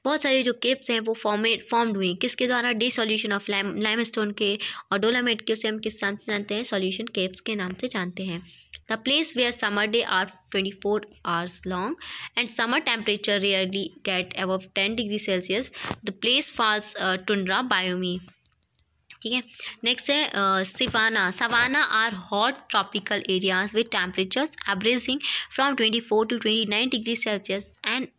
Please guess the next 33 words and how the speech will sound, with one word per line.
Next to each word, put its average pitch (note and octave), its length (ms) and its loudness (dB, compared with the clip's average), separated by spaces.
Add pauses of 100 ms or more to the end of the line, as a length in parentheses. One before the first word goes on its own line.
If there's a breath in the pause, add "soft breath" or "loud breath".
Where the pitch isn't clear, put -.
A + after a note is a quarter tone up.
(140)
annual G3+ 340 -2
rainfall G3+ 480 -2 (240 loud breath)
fifty-one A3+ 540 -2
to, A#3+ 80 0 (240)
uh, F#3+ 240 0
one A#3+ 160 0
hundred G#3+ 240 0
twenty-seven A3 560 -4
centimeter। F#3 560 -6 (640 loud breath)
नेक्स्ट C4 240 2
है, D#4+ 160 2
potato A#3+ 480 2
crop G#3+ 260 0 (100)
needs A3+ 400 -2 (140)
five A#3+ 220 2
hundred C#4+ 260 0
to C4+ 160 0
seven A3 300 0
hundred A3 340 0
millimeter A3 560 -2
of - 200 -12
water - 340 0 (100)
per C#3 140 0 (160)
total G#3 340 0
growing G3 260 0 (120)
period। F#3 340 -4 (1600 loud breath)
The A#3+ 80 0
main C4 220 4
type C4 340 2
of C4 160 4 (260)
hemocytes, A3+ 1120 -2
sites G3+ 420 0
ना, C4+ 220 2